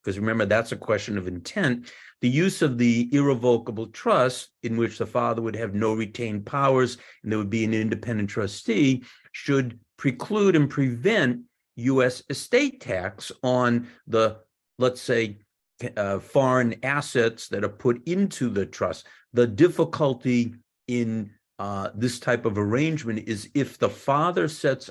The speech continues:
up this drop-off trust within five years of his residency start date, that trust, regardless of the terms,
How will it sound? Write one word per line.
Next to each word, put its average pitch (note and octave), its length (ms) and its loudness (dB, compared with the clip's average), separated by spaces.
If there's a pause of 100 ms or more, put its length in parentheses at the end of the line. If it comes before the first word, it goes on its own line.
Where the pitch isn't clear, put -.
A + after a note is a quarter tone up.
up C#3+ 340 -2
this B2 300 -2 (220)
drop-off A#2+ 640 0
trust G#2 380 -2 (260)
within A2+ 280 0
five B2+ 420 -2
years A#2 360 0
of G#2 240 -4
his G2+ 220 -8
residency G#2 640 -2
start G#3 520 0
date, F#2 380 -2 (380)
that D3 440 0
trust, C3 600 2
regardless A2 600 0
of G#2+ 100 -2
the G2+ 80 2
terms, C3+ 580 0